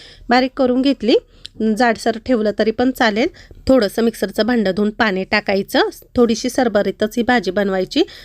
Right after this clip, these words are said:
अर्धा ग्लासभर पाणी मी यामध्ये टाकलं आणि या भाजीला आता पुन्हा पाच एक मिनटं मंद आचेवरती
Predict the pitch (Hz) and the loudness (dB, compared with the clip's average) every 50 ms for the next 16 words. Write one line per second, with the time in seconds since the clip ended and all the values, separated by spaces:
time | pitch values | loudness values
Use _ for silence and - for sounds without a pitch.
0 | - _ - - 202 190 - 208 196 - 202 196 190 180 - 226 208 202 - 208 | -18 _ -6 -4 -2 0 0 0 0 2 2 2 2 2 0 0 0 2 0 0
1 | 175 180 190 185 185 196 190 185 190 180 190 208 - - 262 240 - - 190 180 | 0 0 -2 -2 0 0 0 0 0 0 -2 -2 0 0 -2 -2 -2 -4 -6 -6
2 | 185 196 _ - - _ _ - _ - 196 196 196 214 208 202 226 220 220 196 | -6 -6 _ -18 -20 _ _ -16 _ -4 -2 0 0 0 0 0 0 0 0 0
3 | 190 196 190 - - 202 202 - 233 226 220 233 233 - 226 196 - 202 190 - | 0 0 0 0 -2 -2 0 2 2 2 2 2 2 0 -2 -2 -2 -6 -6 -4
4 | 202 202 196 - 208 208 233 254 262 247 240 202 190 - 190 190 190 185 - - | -4 -4 -2 -2 0 2 2 2 2 2 2 0 0 0 -2 -2 -2 -2 -2 -6